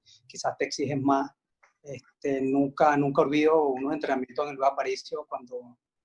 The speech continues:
Pompeyo estaba vivo y, bueno, en varias oportunidades más bien me exigía el doble y en ningún momento fue de que,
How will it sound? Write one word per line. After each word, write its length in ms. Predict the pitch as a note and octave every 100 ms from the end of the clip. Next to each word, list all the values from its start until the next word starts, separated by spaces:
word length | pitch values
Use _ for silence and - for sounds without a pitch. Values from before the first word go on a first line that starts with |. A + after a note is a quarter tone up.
| _ _ _ _ -
Pompeyo 320 | B2 C#3 C#3
estaba 260 | C3+ D3+
vivo 380 | D3 D3+ D#3 E3+
y, 160 | C#3+ B2+
bueno, 240 | B2+ B2
en 60 | A#2+
varias 240 | B2 C3
oportunidades 560 | D3 C#3 - C3+ C3 C#3
más 100 | D3
bien 100 | C3
me 40 | C#3
exigía 360 | - B2+ C#3
el 80 | C#3
doble 340 | D3+ D3 E3
y 100 | F3
en 60 | C3+
ningún 260 | C3+ B2+ C3
momento 680 | C#3 C#3+ C3+ - C#3+ C3+ _ _ - _ _
fue 280 | - C3+
de 140 | C3+ C#3
que, 340 | D#3+ C3+ B2+